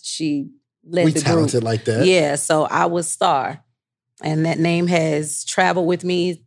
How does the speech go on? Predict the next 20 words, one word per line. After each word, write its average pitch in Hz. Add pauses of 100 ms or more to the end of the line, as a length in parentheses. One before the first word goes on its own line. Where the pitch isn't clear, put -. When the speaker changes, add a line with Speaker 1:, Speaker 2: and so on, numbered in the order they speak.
(100)
Speaker 1:
from 170
the 165
age 180
of 156
twelve 180 (100)
to 175
the 156
age 170
of 156
right 156
now. 143 (840)
Speaker 2:
And 170
you 156 (260)
always 160
lead 143
with, 123
"My 123
name 127
is 113
Star." 101